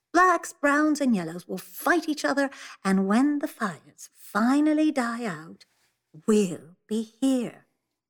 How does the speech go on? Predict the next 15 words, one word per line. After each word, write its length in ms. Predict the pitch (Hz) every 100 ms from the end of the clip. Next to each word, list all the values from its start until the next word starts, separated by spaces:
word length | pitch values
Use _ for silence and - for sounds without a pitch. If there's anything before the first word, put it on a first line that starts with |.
| _
waiting, 520 | 240 254 - 240 202 - _ _ _ _ -
peaceful, 840 | 269 240 - - - - 185 143 _ _ _ _ -
ready 640 | 202 247 320 320 - 196 -
for 100 | 214
the 120 | 196
new 360 | 208 208 262 285
order. 440 | - 220 190 165 170 - -
And 200 | 202 196
there 160 | 247 233
are 160 | 240
many 520 | 233 220 233 262 180
who 180 | 165 208
agree 240 | 185 151 151
with 160 | 147
us. 260 | - -